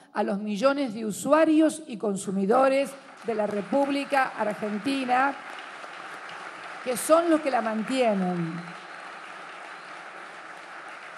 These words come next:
Para que ustedes, para que ustedes tengan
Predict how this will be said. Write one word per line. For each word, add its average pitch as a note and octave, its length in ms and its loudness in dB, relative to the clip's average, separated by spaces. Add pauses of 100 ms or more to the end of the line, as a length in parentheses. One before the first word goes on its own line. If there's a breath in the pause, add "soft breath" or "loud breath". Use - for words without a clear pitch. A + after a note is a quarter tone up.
(1200)
Para B3+ 260 4
que C4 120 -4
ustedes, A3+ 720 2 (2500)
para A3+ 220 2
que A3 80 -4
ustedes G#3+ 680 4 (880)
tengan C#4+ 480 2